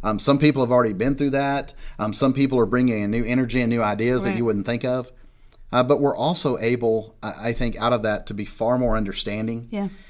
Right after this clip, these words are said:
Speaker 1: and to realize, even in a Sunday worship setting,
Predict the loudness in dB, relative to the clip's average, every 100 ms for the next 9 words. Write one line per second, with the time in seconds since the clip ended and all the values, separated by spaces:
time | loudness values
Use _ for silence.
0 | -8 -6 -2 0 4 6 4 4 4 6
1 | 6 4 4 2 4 4 4 2 2 -4
2 | -4 -2 -4 -10